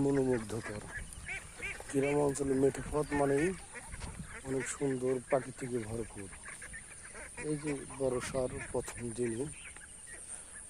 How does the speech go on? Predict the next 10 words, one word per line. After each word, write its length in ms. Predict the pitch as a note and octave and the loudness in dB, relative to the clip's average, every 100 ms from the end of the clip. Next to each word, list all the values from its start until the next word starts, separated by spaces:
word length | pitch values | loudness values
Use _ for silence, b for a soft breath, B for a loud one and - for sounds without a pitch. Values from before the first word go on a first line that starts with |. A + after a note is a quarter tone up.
| - | -4
বর্ষার 440 | B2+ C#3+ C3+ D3 D3 - | 0 2 2 0 0 0
প্রথম 240 | C#3+ - D3 C#3+ | -2 0 0 2
দিনেই 300 | D#3 E3 F#3 F#3+ - - - | 4 4 4 2 -8 -18 -6
পানি, 260 | A#2+ G2 F#2+ E2+ - - - - - - - - | -4 -4 -8 -14 -16 -18 -16 -16 -16 -16 -10 -6
সেই 180 | C3 B2+ - | -4 -4 0
পানিতে 300 | C3 B2 C#3+ C3+ | -2 0 -4 -2
অনেকগুলা 500 | C3+ C#3 C3 C3 C3+ E3+ E3 - | 0 0 0 2 4 2 -2 -10
হাঁস 180 | - B2 B2 | -2 0 0
দেখা 140 | A#2+ A2+ | 0 0
যাচ্ছে, 180 | G#2+ - | -2 -6